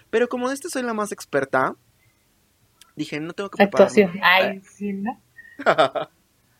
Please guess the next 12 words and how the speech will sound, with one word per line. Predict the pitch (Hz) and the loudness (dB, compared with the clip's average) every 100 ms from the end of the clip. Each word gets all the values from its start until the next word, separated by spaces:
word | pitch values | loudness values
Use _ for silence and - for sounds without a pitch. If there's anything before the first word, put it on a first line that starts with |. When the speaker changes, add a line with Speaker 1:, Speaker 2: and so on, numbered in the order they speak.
| _ _ 185 - - 392 453 | _ _ -14 2 6 8 8
Speaker 1:
¿Sabes | - 120 - | 8 2 -2
que | |
sí? | 139 - - - _ _ _ _ _ _ _ _ _ _ _ _ | -4 -2 -4 -8 _ _ _ _ _ _ _ _ _ _ _ _
Speaker 2:
Ujú. | 196 202 - _ - _ _ | -6 -6 -8 _ -20 _ _
Speaker 1:
Vamos | 185 254 311 302 | 2 2 2 0
a | |
hablar, | 165 143 139 147 - - - | 2 4 6 4 2 -6 -12
mi, | 185 240 220 | -8 -8 -6
mi | 262 269 | -6 -4
intención | 262 269 262 320 | -4 -6 -4 -4
era | 381 392 | -2 0
hablar | 214 160 165 - | 4 6 6 4